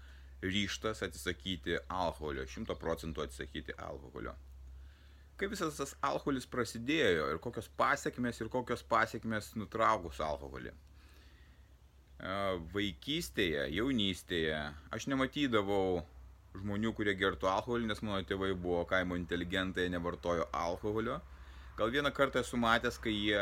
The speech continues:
ragavo kažkokį tai brandy ir tai buvo labai nedidelis kiekis ir nematydavau to paprasčiausiai. E, einant į paauglystę,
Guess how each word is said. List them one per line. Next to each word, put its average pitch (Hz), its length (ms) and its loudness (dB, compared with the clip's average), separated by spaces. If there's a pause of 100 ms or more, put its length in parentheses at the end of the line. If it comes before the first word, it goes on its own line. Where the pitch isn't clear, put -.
ragavo 98 400 4
kažkokį 92 380 0
tai 92 100 2
brandy 101 460 2 (420)
ir 92 460 2 (160)
tai 95 80 -2
buvo 92 240 0
labai 95 180 0
nedidelis 90 380 -2
kiekis 101 400 -2 (100)
ir 87 220 2 (340)
nematydavau 90 600 0
to 67 160 -4
paprasčiausiai. - 640 -6 (1040)
E, 101 180 0 (460)
einant 151 420 2
į 117 80 -2
paauglystę, 120 720 0